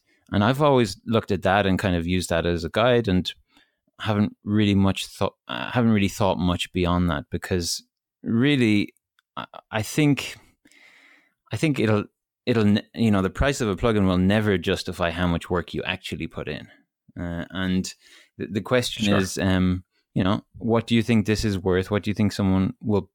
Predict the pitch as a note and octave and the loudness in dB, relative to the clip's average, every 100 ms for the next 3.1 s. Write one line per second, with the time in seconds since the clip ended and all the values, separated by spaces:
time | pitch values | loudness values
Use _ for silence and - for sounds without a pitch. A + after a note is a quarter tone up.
0 | _ _ - F2 - F#2+ G2+ - G2 F#2+ | _ _ -2 -2 0 0 2 0 2 2
1 | - A2 - A#2 A2+ - - - A2 - | 0 -8 -6 -4 -4 -4 -12 -6 -6 -4
2 | G2+ G2+ F#2+ F2+ - - - - F2+ F2 | -6 -2 0 0 -2 -2 -4 -10 -10 -12
3 | - | -14